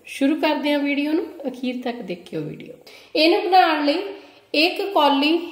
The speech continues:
ਬਰੀਕ ਵਾਲੀ ਸੂਜੀ ਲਈ ਆ। ਜੇ ਸੂਜੀ ਮੋਟੀ ਹੋਵੇ ਤਾਂ ਤੁਸੀਂ ਉਹਨੂੰ ਮਿਕਸੀ ਦੇ ਵਿੱਚ ਪਾ ਕੇ ਘੁਮਾ ਲੈਣਾ ਹੈ ਤਾਂ ਸੂਜੀ ਜਿਹੜੀ ਹੈ ਥੋੜੀ ਬਰੀਕ ਹੋ ਜਾਊਗੀ।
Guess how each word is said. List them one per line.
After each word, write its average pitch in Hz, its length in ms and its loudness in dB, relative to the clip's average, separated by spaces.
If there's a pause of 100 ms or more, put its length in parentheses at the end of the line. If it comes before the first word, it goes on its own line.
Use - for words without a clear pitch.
(220)
ਬਰੀਕ 269 320 4
ਵਾਲੀ 302 200 4
ਸੂਜੀ 247 380 -2
ਲਈ 220 280 2
ਆ। 302 100 4 (280)
ਜੇ 247 160 2
ਸੂਜੀ 247 340 -4
ਮੋਟੀ 233 420 0
ਹੋਵੇ 226 320 4 (440)
ਤਾਂ 269 120 4
ਤੁਸੀਂ 269 420 -2
ਉਹਨੂੰ 285 260 0
ਮਿਕਸੀ 262 380 -2
ਦੇ 262 120 0
ਵਿੱਚ 262 200 -4 (100)
ਪਾ 202 220 -2 (140)
ਕੇ 233 140 -2
ਘੁਮਾ 240 360 0
ਲੈਣਾ 214 280 0
ਹੈ 262 160 2 (300)
ਤਾਂ 240 100 0
ਸੂਜੀ 208 400 -8
ਜਿਹੜੀ 214 420 -6
ਹੈ 359 80 -6 (400)
ਥੋੜੀ 254 280 4
ਬਰੀਕ 214 380 -4 (100)
ਹੋ 196 80 -10
ਜਾਊਗੀ। 175 380 -10